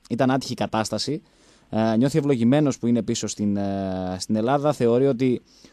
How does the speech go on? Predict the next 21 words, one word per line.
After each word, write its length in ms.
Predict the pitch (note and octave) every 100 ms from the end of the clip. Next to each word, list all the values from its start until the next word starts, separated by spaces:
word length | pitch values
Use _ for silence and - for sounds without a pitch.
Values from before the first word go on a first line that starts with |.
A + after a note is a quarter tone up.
| _
όλα 260 | - C3 C#3
γίνονται 300 | A#2+ C3+ B2+
για, 520 | A2+ A2+ A2+ A2 G#2+ G#2+
για 100 | G#2+
κάποιο 280 | B2 A#2+
λόγο 260 | A#2 C#3+ C#3
και 240 | B2+ A#2+ A#2
νιώθει 220 | C3 B2
πολύ 180 | A#2+ B2+
χαρούμενος 420 | A#2+ B2 B2 A2+
που, 800 | A2 A2 A2 G#2+ G2+ G2+ G2 F#2+
που 120 | A2+
έχει 180 | A#2+ A#2+
επιστρέψει. 460 | A2 - G#2+ F#2+ - - - _ _
Thad, 180 | E3 G#3+ F#3+ - _ _
uh, 320 | - B2 A#2 A2+
when 220 | C3+ A3
you 120 | A#3
came 280 | G#3 A3+ A3+
in 80 | G3
Kimi, 340 | F#3+ F3+ F#3